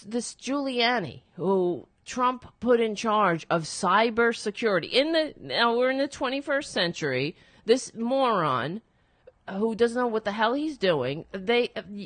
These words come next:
a couple of years ago, maybe it was a year ago, when he, when, when Trump put him in, in charge of this cybersecurity bullshit, the, uh,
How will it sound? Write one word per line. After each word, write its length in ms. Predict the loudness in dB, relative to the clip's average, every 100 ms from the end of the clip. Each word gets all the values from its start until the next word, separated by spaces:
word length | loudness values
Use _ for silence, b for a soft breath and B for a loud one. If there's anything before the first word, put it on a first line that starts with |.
| -8
a 100 | -6
couple 320 | -4 -6 -4
of 80 | -2
years 220 | -2 0
ago, 100 | 2
maybe 200 | 2 2
it 20 |
was 120 | 0
a 60 | -2
year 220 | -2 -2
ago, 160 | -2 -2
when 140 | -2
he, 300 | -2 -2 -4
when, 380 | -4 -4 -4 -8
when 200 | -6 -6
Trump 340 | -6 -4 -4 -4
put 200 | -6 -4
him 180 | -2 -4
in, 320 | -4 -8 -12 _
in 140 | -8
charge 580 | -6 -2 -2 -2 -6 -14 b b b b -8
of 200 | -6 -4
this 200 | -8 -2
cybersecurity 1000 | -2 0 -4 -8 -6 -4 -2 -4 -8 -10
bullshit, 640 | -10 -8 -6 -6 -6 -6 b b b b b -16
the, 480 | -2 0 2 2 0
uh, 440 | 2 2 0 -4